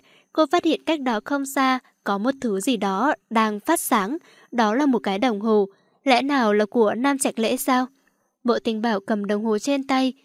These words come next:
sự thất vọng trên khuôn mặt đã biến mất. Chỉ dựa vào cái này, cô đã có lý do để Nam Trạch Lễ phải dành thời gian cho cô rồi. Tiếng chuông báo tan học vang lên. Bộ Tinh Bảo đeo va lô lên vai, lao ra khỏi phòng học, suýt chút nữa thì đụng cả vào thầy giáo.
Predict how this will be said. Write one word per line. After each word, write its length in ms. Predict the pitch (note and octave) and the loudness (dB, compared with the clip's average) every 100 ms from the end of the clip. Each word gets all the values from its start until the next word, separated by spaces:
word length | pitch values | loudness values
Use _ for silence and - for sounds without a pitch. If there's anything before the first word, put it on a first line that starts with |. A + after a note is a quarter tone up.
| _ _ | _ _
sự 180 | - G#3+ | -4 -2
thất 240 | C#4+ - | -4 -2
vọng 220 | A#3 - - | -4 -4 -6
trên 140 | A#3 | -6
khuôn 220 | G#3+ A3 | -4 -4
mặt 160 | G#3 G3 - | -2 -4 -6
đã 220 | G#3 A#3+ | -6 -4
biến 220 | A#3+ F#3+ A3 | -4 -4 -2
mất. 140 | D#4+ _ _ _ - | -4 _ _ _ -2
Chỉ 160 | C4 | 0
dựa 220 | A3+ A#3+ A3 | 2 0 0
vào 200 | A3+ G3+ | -2 -2
cái 200 | G#3 A3 | -4 -2
này, 300 | C4+ A3+ G3 | 0 0 0
cô 100 | - | 0
đã 160 | C#4+ C#4 C4+ | 0 0 0
có 120 | A#3 | 0
lý 220 | G#3+ G#3+ | 2 0
do 260 | A#3+ C4 B3+ | 2 0 2
để 120 | G3 | 0
Nam 240 | G3+ A3 | -2 -2
Trạch 220 | G#3+ G3 | -2 -4
Lễ 220 | G#3+ G#3 C#4 | -2 0 0
phải 200 | C#4+ B3 | 0 -2
dành 160 | G#3 | -2
thời 160 | G#3+ G3 | -4 -2
gian 260 | A3+ A3+ | 0 -2
cho 120 | A3 B3 | -2 -4
cô 200 | - B3+ | 0 0
rồi. 260 | B3 G#3+ G#3 _ _ _ _ _ _ _ _ _ _ _ | 2 -2 -4 _ _ _ _ _ _ _ _ _ _ _
Tiếng 200 | C4 A#3 | 2 2
chuông 240 | A#3+ D#4 C#4 | 0 -2 0
báo 220 | A#3 G#3 | 0 -2
tan 260 | - C4 | -2 -2
học 180 | B3+ A3 - | 0 -4 -2
vang 280 | A#3+ B3 B3 | 0 0 2
lên. 260 | A#3+ B3 A#3 _ _ _ | 2 2 -2 _ _ _
Bộ 180 | B3+ B3 | 2 2
Tinh 260 | - D4+ C4+ | 4 0 2
Bảo 240 | C4 G3 | 2 2
đeo 200 | G#3 B3 A#3+ | 2 2 4
va 160 | B3 | 4
lô 180 | A#3+ A#3+ | 4 2
lên 260 | A#3+ A#3+ A#3 | 2 0 2
vai, 300 | A#3+ A#3+ A3+ _ _ _ | 2 4 0 _ _ _
lao 260 | A#3 A3+ G#3+ | 0 2 2
ra 140 | A3+ | -2
khỏi 180 | A3 A3 | -2 -4
phòng 260 | G3 G3+ G3+ | -2 -4 -2
học, 220 | G#3+ F#3+ _ | -2 -2 _
suýt 240 | - E4+ - | -4 -2 2
chút 140 | E4+ | 2
nữa 180 | D4+ B3 | 2 0
thì 100 | D4+ | 0
đụng 260 | B3 G#3+ G#3 | 0 0 -2
cả 200 | - G#3+ | -4 -4
vào 140 | G#3 | -4
thầy 200 | A3+ A3 | -2 -2
giáo. 360 | - G#3+ G3 | -2 -2 -2